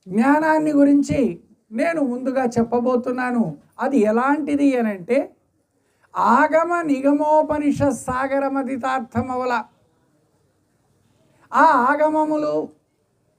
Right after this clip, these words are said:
నిగమములు, ఆ ఉపనిషత్తులు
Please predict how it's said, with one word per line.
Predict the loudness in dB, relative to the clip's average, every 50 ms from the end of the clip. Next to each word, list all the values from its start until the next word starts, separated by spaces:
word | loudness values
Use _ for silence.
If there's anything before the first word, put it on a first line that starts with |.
| _ _ _ -8
నిగమములు, | -4 -2 0 2 4 4 4 2 2 0 0 0 0 -2 -2 -2 -2 -2 -2 -4 -8 _ _ _ _ _ _ _ _ _ _ _ _ _ _ _ _ _ _ _ _ _ _ _ _ _ _ _ _ _ _ _ _ _ _ _ _ _ _ _ _ _ _ _ _ _ _ _ _ _ _ _ _ _ _ _ _ _ _ _ _ _ _ _ _ _ _ _ _ _ _ _ _ _ _ -2 0
ఆ | 2 4 4 4 2 0 0 -4 _ _ _ _ _ _ _ -10
ఉపనిషత్తులు | -10 -2 0 0 2 2 0 2 4 4 4 4 0 -6 -6 -4 -4 -4 -4 -4 -4 -4